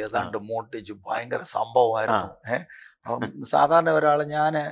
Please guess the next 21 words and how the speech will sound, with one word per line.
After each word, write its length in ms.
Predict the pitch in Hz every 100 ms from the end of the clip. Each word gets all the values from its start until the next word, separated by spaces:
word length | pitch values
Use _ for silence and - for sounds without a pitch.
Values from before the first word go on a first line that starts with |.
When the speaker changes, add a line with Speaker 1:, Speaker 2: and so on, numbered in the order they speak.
| - -
Speaker 1:
ശാന്തമായിട്ട് 440 | 139 135 147 151 135
ജീവിച്ചെന്ന്" 340 | 139 139 151 135
പറഞ്ഞാൽ 260 | 135 131 131
അതിനൊരു 340 | 147 143 143 135 -
Speaker 2:
അതിനൊരു 260 | 127 139 127
വിലയില്ല 240 | 135 151
അവർക്ക്. 340 | 131 165 - 202
Speaker 1:
മാർക്കറ്റ് 160 | - 98
ഇല്ല. 100 | 85 87
Speaker 2:
ആ. 60 | 95 95 - - 127
ഞാനൊരു 200 | 131 135
പ്രാവശ്യം, 380 | 120 123 131 123 120 - 113
ഏ, 120 | 104
കോളേജ് 280 | - 110 113
സ്റ്റുഡൻസിൻ്റെ 360 | 117 113 117
ഇടയ്ക്കുള്ള 300 | 110 110 107 107
ഒരു 240 | 101 107 110
മീറ്റിങ്ങിന് 380 | 104 107 95 90 _ _ -
കൊല്ലത്ത് 260 | 101 110 107
വെച്ചാ. 200 | - 82 - _ _ - -
അപ്പം 220 | 98 110